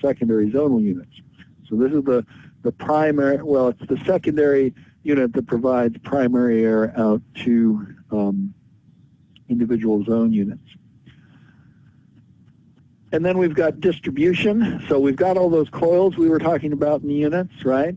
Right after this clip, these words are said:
And so we have hydronic distribution, water or steam, heated by the boilers on the heating side, delivered out here to the coils.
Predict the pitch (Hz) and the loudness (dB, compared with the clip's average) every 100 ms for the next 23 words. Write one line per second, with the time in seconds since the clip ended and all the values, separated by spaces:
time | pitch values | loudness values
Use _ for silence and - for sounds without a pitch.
0 | - 123 117 131 127 117 131 127 139 139 | -2 -2 2 2 2 2 -2 0 0 0
1 | 131 139 - 123 135 147 139 139 123 113 | 0 -2 -2 -4 0 0 0 0 0 2
2 | 107 110 - - 170 170 170 156 127 143 | 2 0 -4 -4 -2 0 -2 -4 -2 0
3 | 139 127 120 120 156 156 156 156 139 127 | 2 0 0 0 2 2 2 0 -2 -2
4 | 123 120 147 143 135 135 131 131 123 - | -2 0 0 0 -2 0 0 0 -2 -6
5 | - - _ 131 127 127 127 123 - _ | -20 -20 _ 0 2 2 0 0 -8 _
6 | - 135 131 - - 135 127 123 - 117 | -6 -2 -2 -2 0 2 2 0 -4 -4
7 | 110 - 147 147 139 143 | -4 -2 0 2 2 0